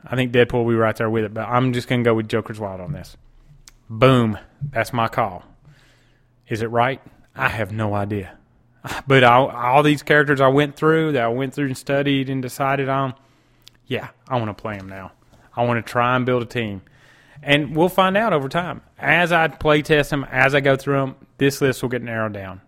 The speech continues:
Less and less of these pieces will actually be meta-worthy, meta-capable. But I think this is the list to start with and start to pare down from this. That's my opinion. That's how I'm gonna build my teams around.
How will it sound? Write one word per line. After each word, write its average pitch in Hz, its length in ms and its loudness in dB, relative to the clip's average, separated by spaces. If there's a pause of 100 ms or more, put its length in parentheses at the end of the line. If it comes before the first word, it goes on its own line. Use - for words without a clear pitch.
(240)
Less 135 320 2
and 131 120 -2
less 123 220 -2
of 127 60 -4
these 117 120 -6
pieces 117 320 -8
will 113 100 -6
actually 113 380 -8 (600)
be 117 260 -2
meta-worthy, 120 1080 0
meta-capable. 113 1200 -6 (560)
But 156 120 2
I 143 100 4
think 151 240 -2
this 139 180 0
is 127 140 -8
the 127 80 -4
list 117 280 -4
to 113 80 -12
start 104 280 -10
with 98 220 -14 (260)
and 127 200 -4
start 120 340 0
to - 40 -20
pare 117 220 -2
down 101 220 -8
from 107 180 -18
this. 85 300 -20 (440)
That's 151 200 -4
my 131 180 2
opinion. 151 400 -2
That's 113 200 -12
how 113 120 -4
I'm 123 180 -4
gonna 123 140 -4
build 123 180 -2
my 120 120 -4
teams 123 300 -8
around. 120 240 -8